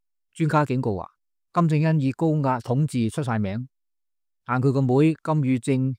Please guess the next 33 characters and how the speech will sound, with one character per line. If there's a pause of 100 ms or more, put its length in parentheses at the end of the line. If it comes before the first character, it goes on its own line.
(120)
可
能
更
加
勁， (960)
一
上
台
就
會
展
開
殘
酷
清
洗。 (1040)
英
國
太
陽
報
引
述 (520)
北
韓
領
導
觀
察 (300)
N
K
Leadership (140)
Watch